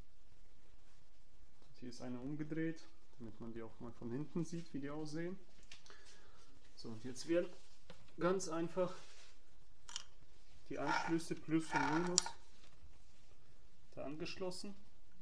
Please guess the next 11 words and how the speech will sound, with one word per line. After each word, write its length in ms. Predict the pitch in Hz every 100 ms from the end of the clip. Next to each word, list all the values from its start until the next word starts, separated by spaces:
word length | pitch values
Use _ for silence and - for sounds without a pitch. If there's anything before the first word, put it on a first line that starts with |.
| - -
eingesteckt. 680 | 143 160 - 185 180 - - - - - - - - - - - - - - - - - -
So. 280 | 120 127 120 - - - - - - - - - - - - - - - - - - - - - - - -
Die 60 | -
zweite 400 | - 139 143 143
Anlage 400 | 135 135 131 127
auch. 240 | 151 320 - - - - - - - - - - - - - - - - -
Einfach 260 | 147 147
nur 140 | 143 139
die 160 | 135 - -
Anschlüsse 500 | 151 151 147 127 143
anschließen. 720 | 151 160 - 196 185 233 233